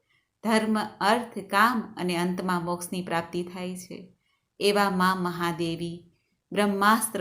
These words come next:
રૂપિણી દેવી બગલામુખીને આપણે કોટી કોટી વંદન કરીએ છીએ. બોલો મા બગલામુખીની જય. ઓમ જયંતી મંગલા કાલી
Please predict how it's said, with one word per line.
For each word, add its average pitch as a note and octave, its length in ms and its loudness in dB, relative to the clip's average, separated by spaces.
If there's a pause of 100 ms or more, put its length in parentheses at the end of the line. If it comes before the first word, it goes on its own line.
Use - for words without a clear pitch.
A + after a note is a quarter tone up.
રૂપિણી F3 640 -2 (460)
દેવી G3+ 340 4
બગલામુખીને E3+ 800 0
આપણે E3 260 -2
કોટી F#3+ 480 -4
કોટી F3 320 -2
વંદન E3+ 380 -4
કરીએ G3+ 360 -4
છીએ. G#3+ 360 -12 (840)
બોલો G3 220 4
મા F3 180 2
બગલામુખીની D#3+ 920 -6 (180)
જય. C#3 180 -6 (1300)
ઓમ C4 200 4
જયંતી B3 580 2
મંગલા G#3 440 2
કાલી G3 480 -2